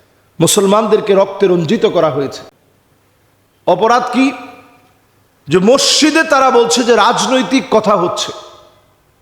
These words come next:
আচ্ছা, মসজিদ এমন একটা জায়গা, যে জায়গার ভিতরে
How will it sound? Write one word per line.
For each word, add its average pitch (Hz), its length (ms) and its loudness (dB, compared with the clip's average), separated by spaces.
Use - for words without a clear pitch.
আচ্ছা, 196 200 0
মসজিদ 233 600 0
এমন 220 260 0
একটা 214 240 2
জায়গা, 165 580 2
যে 285 360 2
জায়গার 233 600 2
ভিতরে 202 400 -2